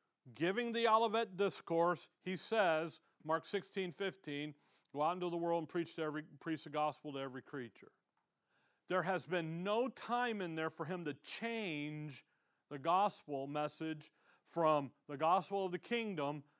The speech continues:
to the gospel of the grace of God. There's been no way. He's been a little busy. Okay? He's been two days in trial and,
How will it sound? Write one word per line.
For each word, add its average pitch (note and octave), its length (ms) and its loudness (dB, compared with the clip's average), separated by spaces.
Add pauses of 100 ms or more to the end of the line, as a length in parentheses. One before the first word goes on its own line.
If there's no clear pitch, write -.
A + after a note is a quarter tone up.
(140)
to E3 120 -4
the D3+ 100 -2
gospel E3+ 480 4
of D3+ 80 -2
the D3+ 60 -2
grace E3 340 0
of D3 120 -4
God. B2+ 440 -2 (400)
There's D3 180 -6
been D#3 240 -4
no E3 160 2
way. D#3 280 2
He's E3 180 -6
been E3+ 160 -4
a E3 40 -2
little D#3+ 220 -2
busy. B2 480 -6 (1120)
Okay? C#3 380 -8 (320)
He's C3 160 -8
been C3+ 180 -2
two A3+ 240 -4
days E3+ 400 2
in C#3 120 -4
trial E3+ 520 4
and, C3+ 240 -6